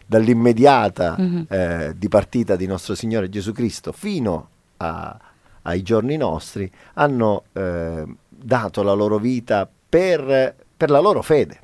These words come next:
Speaker 1: per essere un esempio di
Speaker 2: Certo.
Speaker 1: fede. Ecco.
Speaker 2: E perché le loro opere noi,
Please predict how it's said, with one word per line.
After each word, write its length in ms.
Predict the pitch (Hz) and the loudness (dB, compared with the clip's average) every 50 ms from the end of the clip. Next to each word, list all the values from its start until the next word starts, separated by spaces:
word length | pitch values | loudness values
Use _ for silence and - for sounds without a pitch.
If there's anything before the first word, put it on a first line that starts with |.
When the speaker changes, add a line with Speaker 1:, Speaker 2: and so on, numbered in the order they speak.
| _ | _
Speaker 1:
per 100 | - 110 127 | -6 -4 -4
essere 260 | 131 - - 123 107 | -4 -4 -4 -4 -2
un 100 | 107 107 | -2 -4
esempio 400 | 107 - 131 117 101 92 - 92 | -4 -4 -4 -4 -4 -4 -6 -8
di 80 | 92 90 | -6 -4
Speaker 2:
Certo. 260 | - 196 175 160 160 - | -2 -2 -4 -4 -6 -8
Speaker 1:
fede. 120 | - 127 | -8 -6
Ecco. 200 | 101 - - - - - - | -8 -8 -10 -18 -20 -4 -2
Speaker 2:
E 80 | - 208 | 0 0
perché 280 | - 254 226 - 233 | 2 0 0 2 2
le 120 | 208 214 233 | 2 4 2
loro 340 | 262 320 370 254 180 - - - | 2 2 0 0 -2 -2 -2 -2
opere 640 | 226 254 302 302 269 - - 156 147 - 143 143 - - - - - - - - - - - | 0 2 2 2 2 2 0 -2 -2 -2 -4 -6 -6 -10 -16 -20 -20 -20 -20 -20 -20 -6 -2
noi, 400 | 180 196 226 214 190 165 151 | 2 2 2 4 2 0 -2